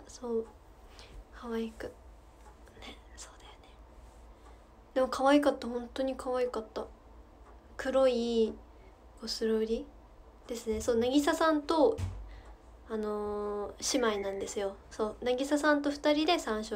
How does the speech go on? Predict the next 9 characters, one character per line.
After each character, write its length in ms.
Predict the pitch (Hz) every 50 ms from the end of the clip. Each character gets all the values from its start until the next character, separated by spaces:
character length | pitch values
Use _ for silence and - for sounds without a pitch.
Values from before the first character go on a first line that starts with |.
| 214 214 - 226
妹 100 | 208 202
だ 60 | 202 - - - - - - - - - - - - - - - - - - - 233
っ 40 | - -
た 100 | - 220
ん 120 | 220 214 214
で 80 | 220
す 120 | 226 - -
け 120 | - 220
ど、 260 | 226 226 220 214 220